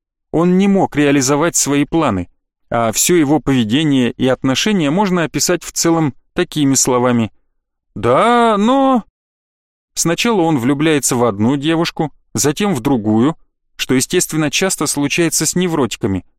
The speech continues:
ведь в некотором смысле две девушки значат меньше, чем одна.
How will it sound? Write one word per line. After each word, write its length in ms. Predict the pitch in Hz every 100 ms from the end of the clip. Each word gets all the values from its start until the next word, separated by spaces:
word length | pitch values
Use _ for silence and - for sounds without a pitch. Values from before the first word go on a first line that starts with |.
| _ -
ведь 220 | 131 127
в 120 | 113
некотором 440 | 143 165 - 143 131
смысле 480 | - 202 - 147
две 240 | 113 131 139
девушки 400 | 151 190 - 143
значат 440 | 113 143 - 165
меньше, 380 | 190 202 131 -
чем 220 | - 139
одна. 380 | 147 127 123 85